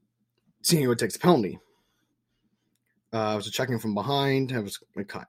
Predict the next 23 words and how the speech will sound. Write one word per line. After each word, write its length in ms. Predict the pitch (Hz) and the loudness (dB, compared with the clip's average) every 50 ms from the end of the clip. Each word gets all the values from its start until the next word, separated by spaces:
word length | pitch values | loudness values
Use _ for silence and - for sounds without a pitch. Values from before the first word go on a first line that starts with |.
| _ _ | _ _
qui-, 220 | - 113 98 95 - - _ _ - | -10 -8 -8 -8 -8 -12 _ _ -4
quite 260 | - 143 135 135 - - | 0 2 2 2 2 2
obvious 400 | 110 107 107 110 104 107 101 - | 2 2 2 2 2 0 -2 -2
call. 420 | - - 104 107 110 120 131 - _ _ _ _ _ _ _ _ _ _ _ _ _ _ _ _ - - _ _ - | -4 -4 -2 0 0 -2 -2 -4 _ _ _ _ _ _ _ _ _ _ _ _ _ _ _ _ -20 -20 _ _ -2
Um, 520 | 120 117 113 110 107 104 101 98 95 95 - - - - _ _ _ _ _ _ _ _ _ _ _ _ _ _ _ _ _ _ _ _ _ _ _ _ - - - - - - _ - - _ _ | 0 0 2 0 0 0 -2 -2 -4 -6 -10 -20 -20 -20 _ _ _ _ _ _ _ _ _ _ _ _ _ _ _ _ _ _ _ _ _ _ _ _ -20 -20 -20 -20 -20 -20 _ -20 -20 _ _
so, 420 | - - - 160 143 139 135 131 123 | 0 4 6 6 8 8 8 6 6
you 160 | 127 127 117 | 6 6 4
know, 360 | 117 107 107 104 98 92 - - - - - - - _ _ _ _ _ _ _ - | 2 2 2 0 -2 -2 -4 -8 -14 -14 -14 -14 -14 _ _ _ _ _ _ _ 4
you're 120 | 165 160 | 6 8
going 300 | 143 156 147 143 135 131 | 8 8 8 8 8 4
in, 300 | 139 139 139 123 113 110 | 4 4 2 2 2 2
there's 140 | 107 107 104 | 0 0 -2
about, 340 | 104 104 107 101 - - _ _ _ _ _ _ _ _ _ _ _ _ _ _ - | -2 -2 -2 -2 -2 -6 _ _ _ _ _ _ _ _ _ _ _ _ _ _ -6
you 100 | 127 117 | -4 -4
know, 120 | 87 - - _ _ _ _ _ _ - | -4 -6 -10 _ _ _ _ _ _ -2
two 160 | - 175 160 | 2 4 4
minutes 340 | 147 135 113 104 98 - 123 | 4 4 2 0 -2 -2 -2
left, 460 | 135 123 107 104 - - - - - _ _ _ _ _ _ _ _ _ _ _ _ _ _ _ _ _ - | 0 0 0 -2 -4 -8 -14 -18 -18 _ _ _ _ _ _ _ _ _ _ _ _ _ _ _ _ _ -8
two, 220 | - - 127 120 | -2 0 0 0
three 140 | 113 120 117 | 0 0 -2
minutes 280 | 113 107 104 98 - - | -2 -2 -2 -4 -2 0
left, 260 | 117 113 101 - - | 0 0 0 -2 -2
and, 440 | 110 107 104 101 101 101 95 - | -2 -2 0 0 0 0 -2 -4